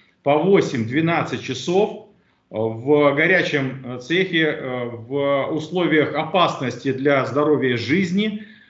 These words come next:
э, когда многое, даже то, что буржуазными законами регламентировано,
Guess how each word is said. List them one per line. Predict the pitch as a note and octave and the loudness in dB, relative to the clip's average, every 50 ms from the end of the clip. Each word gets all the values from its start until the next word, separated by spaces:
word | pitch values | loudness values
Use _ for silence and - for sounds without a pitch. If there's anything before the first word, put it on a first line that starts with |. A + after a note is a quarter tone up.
| _ _ _ _ _ _ _ _ _ - | _ _ _ _ _ _ _ _ _ -14
э, | - - - B2 A#2 A#2+ A#2+ A#2 A#2 A2+ A2+ - - A2+ - - - - - _ _ _ - | -10 -8 -8 -6 -6 -6 -4 -4 -4 -4 -6 -8 -12 -14 -16 -18 -20 -20 -20 _ _ _ -4
когда | C#3+ C#3+ C#3+ E3 F3 F3 E3 E3 D#3+ - - - C#3 C3 B2+ | -2 -2 0 2 4 4 6 4 4 2 0 -6 -8 -10 -10
многое, | C3 D3 D3 C#3+ D#3+ F#3+ F3 D3 D3+ D#3 D3 D3 C#3 - C3+ B2+ | -12 -10 -6 -2 0 0 2 2 2 4 4 2 2 0 -4 -4
даже | C3 D#3 D3 D3 D#3 | -4 -2 -2 -2 -2
то, | D#3 E3+ E3+ D#3 | -2 -2 -2 -2
что | - - D#3+ D#3 C#3+ - | -2 0 0 0 0 0
буржуазными | C3 C#3 E3 D3+ D#3 F3 F3 D#3+ C#3+ - C3 C3 C3 B2+ | 0 -2 -2 0 2 4 4 4 4 2 0 -2 -2 0
законами | B2+ C#3 C#3 C#3+ D3+ C#3 C3 B2+ B2+ B2+ | 0 0 0 2 0 2 2 2 2 2
регламентировано, | C3 C3+ C3+ C#3+ D3+ D3+ D3+ D3 D3+ D#3+ D#3 C3+ B2+ A#2+ B2 A#2+ B2 B2 A#2 A2 A2 - - - - | 0 2 0 2 2 2 0 0 2 4 4 4 4 4 2 2 2 0 0 0 -2 -6 -12 -18 -20